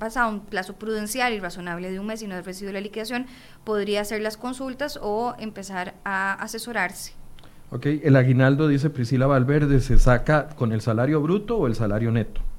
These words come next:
Speaker 1: Con el salario bruto.
Speaker 2: Es decir, todo con cargas sociales,
Speaker 1: Exacto,
Speaker 2: in-,
Speaker 1: con
Speaker 2: sí.
Speaker 1: el salario que se recibe o que se puede observar en la colilla de pago, antes de aplicarle todas las retenciones y deducciones, ese es el salario que se toma para efectos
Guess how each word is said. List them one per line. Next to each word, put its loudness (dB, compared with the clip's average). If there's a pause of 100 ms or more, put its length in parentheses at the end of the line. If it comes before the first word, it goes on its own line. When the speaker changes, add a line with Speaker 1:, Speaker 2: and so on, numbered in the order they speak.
(160)
Speaker 1:
Con -6
el -4
salario -2
bruto. -6 (300)
Speaker 2:
Es 2
decir, 6 (120)
todo 12
con 8
cargas 8
sociales, 8
Speaker 1:
Exacto, 6
Speaker 2:
in-, -4
Speaker 1:
con 0
Speaker 2:
sí. 2
Speaker 1:
el -2
salario 2
que -8
se -6
recibe -4
o -10
que -4
se -2
puede -4
observar -2
en -6
la -10
colilla -6
de -14
pago, 0 (340)
antes 4
de -2
aplicarle -4
todas -2
las -4
retenciones -10 (100)
y 2
deducciones, -6 (280)
ese -4
es -10
el -4
salario -4 (260)
que -4
se -8
toma 2
para -4
efectos -12